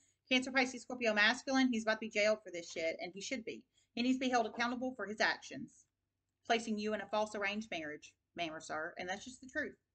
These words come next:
Hopefully he gets slammed with legal fees to teach his ass a lesson, and hopefully he doesn't get out of damn jail. Hopefully he goes to, I don't know if you can go to prison for this or not, but I did hear con and fraud, so you can go to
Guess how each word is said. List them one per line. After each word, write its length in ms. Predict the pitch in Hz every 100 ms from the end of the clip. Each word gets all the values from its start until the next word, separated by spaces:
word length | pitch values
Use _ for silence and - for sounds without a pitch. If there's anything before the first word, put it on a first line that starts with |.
| _ _ _ _ _ -
Hopefully 340 | 277 277 254
he 200 | 247 240
gets 220 | 226 -
slammed 260 | 240 240 247
with 160 | 240
legal 300 | 240 269 208 -
fees 320 | 160 147 165 -
to 80 | 175
teach 260 | - 254 226
his 140 | 214
ass 260 | 214 214 202
a 40 |
lesson, 460 | 185 262 - 151 170 _ _ -
and 140 | 175
hopefully 320 | 170 349 202
he 60 | 196
doesn't 320 | 202 214 190
get 100 | 220
out 160 | 226 233
of 80 | 220
damn 260 | 233 240
jail. 380 | 214 247 330 226
Hopefully 260 | 330 370 294
he 40 |
goes 200 | 247 254
to, 120 | 185 - _ _ _ -
I 120 | 370
don't 160 | 370
know 180 | 294 294
if 140 | 269 262
you 60 |
can 60 | 269
go 120 | 254
to 40 |
prison 360 | 208 320 339 330
for 80 | 330
this 240 | 330 330
or 40 | 339
not, 380 | 330 339 330 -
but 180 | 240 233 233
I 80 |
did 220 | 262 370 359
hear 400 | 311 302 262 - _ _ -
con 420 | 294 294 302 302
and 180 | 208 220
fraud, 440 | 262 269 202 180 180
so 400 | - 190 185 175 _ _ _ _
you 120 | 190
can 80 | 233
go 120 | 269
to 80 | 254